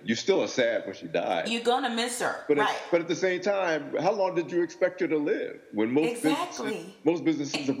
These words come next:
Speaker 1: if they survive two and a half, three years, that's a win.
Speaker 2: And then you say, "What a long, rich life she lived."
Speaker 1: Absolutely. And, and I,
Speaker 2: Right.
Speaker 1: that, that was my take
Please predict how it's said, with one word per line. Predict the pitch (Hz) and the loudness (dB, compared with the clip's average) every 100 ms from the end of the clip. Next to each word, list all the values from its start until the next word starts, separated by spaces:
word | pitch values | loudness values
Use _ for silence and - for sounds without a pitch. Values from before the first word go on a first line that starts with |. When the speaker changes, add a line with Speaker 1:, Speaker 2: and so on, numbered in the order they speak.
| 139 | 0
Speaker 1:
if | 131 | 0
they | 143 | 0
survive | 143 131 135 131 | 0 2 2 0
two | - 156 | 0 2
and | 139 | 2
a | |
half, | 139 135 127 | 0 0 -2
three | 135 151 | 0 0
years, | 156 123 110 110 107 - - - | 2 2 2 2 -2 -10 -20 -2
that's | 160 165 | 0 2
a | 98 | 0
win. | 101 139 165 - - - - _ _ - | 0 0 0 -4 -12 -20 -20 _ _ -2
Speaker 2:
And | 240 | 0
then | 269 392 | 0 -2
you | 320 | -2
say, | - 208 | 0 0
"What | 208 214 - | 0 -2 0
a | - 180 | 0 -2
long, | 180 180 185 196 196 160 | 0 2 2 0 -4 -8
rich | 180 - - - | -8 -6 -8 -4
life | 156 160 156 | -2 -2 -4
she | - 165 | -6 -8
lived." | 151 160 165 123 - - _ - | -6 -4 -2 -4 -8 -20 _ 0
Speaker 1:
Absolutely. | 190 190 214 202 226 151 92 90 | 0 0 -6 -2 0 0 -2 0
And, | 110 117 | 0 0
and | - 117 | 0 0
I, | |
Speaker 2:
Right. | 117 - 143 - | 0 -2 -6 -2
Speaker 1:
that, | 135 127 - | -2 0 0
that | 165 | 0
was | 156 123 | 0 -2
my | 135 139 | -2 -2
take | - 117 | -2 -2